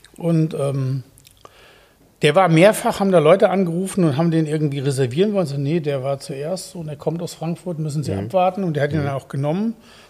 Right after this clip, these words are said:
Speaker 1: Trotzdem haben dann nochmal wieder Leute angerufen, „Was ist denn jetzt mit dem Saab?“
Speaker 2: Mhm, ja.
Speaker 1: Wobei,
Speaker 2: Das
Speaker 1: weißt
Speaker 2: sind
Speaker 1: du,
Speaker 2: ja die
Speaker 1: auch da über
Speaker 2: Prinzipien,
Speaker 1: den
Speaker 2: ne?
Speaker 1: Preis wurde ja groß ge-, ge-, geschimpft erst, über diese fünfundzwanzigtausend oder fünfundzwanzig neun. Hm, jetzt hat's jemand bezahlt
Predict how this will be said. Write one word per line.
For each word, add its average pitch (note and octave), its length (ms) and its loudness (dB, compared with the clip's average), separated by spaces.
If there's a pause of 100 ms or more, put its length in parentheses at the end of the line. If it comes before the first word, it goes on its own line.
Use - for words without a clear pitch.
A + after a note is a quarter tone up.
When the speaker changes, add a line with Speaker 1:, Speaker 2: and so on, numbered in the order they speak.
(140)
Speaker 1:
Trotzdem G#3 480 2
haben D#3 160 4
dann D#3 160 2
nochmal F3+ 300 2
wieder C#3 180 0
Leute C3+ 280 0
angerufen, C3 400 -6
„Was C3 160 -4
ist F3 140 -10
denn D#3+ 80 -4
jetzt C3+ 220 -8
mit C3+ 160 -8
dem C3+ 160 -6
Saab?“ C3+ 280 0
Speaker 2:
Mhm, G2+ 220 -2 (160)
ja. F2+ 360 -2
Speaker 1:
Wobei, D3 400 4
Speaker 2:
Das - 480 -4
Speaker 1:
weißt C#3 60 2
Speaker 2:
sind A2+ 80 2
Speaker 1:
du, A2 60 6
Speaker 2:
ja G#2 60 4
die G#2+ 40 -2
Speaker 1:
auch - 60 -8
da C#3+ 80 4
über E3+ 120 4
Speaker 2:
Prinzipien, D#3 240 4
Speaker 1:
den D3 120 6
Speaker 2:
ne? B2+ 60 6
Speaker 1:
Preis D#3+ 400 2
wurde D3 160 0
ja C3+ 80 0
groß D#3+ 340 -4
ge-, B2 100 -4 (160)
ge-, B2 300 -6 (100)
geschimpft E3+ 460 -6
erst, G#3 380 -4
über D3+ 120 -8
diese C#3+ 200 -8
fünfundzwanzigtausend D#3+ 1120 -4
oder C3+ 100 -12
fünfundzwanzig C#3+ 480 -6
neun. E3 380 -4 (1000)
Hm, F3 300 0
jetzt - 160 -2
hat's F#3 180 0
jemand C#3+ 260 0
bezahlt D#3+ 640 0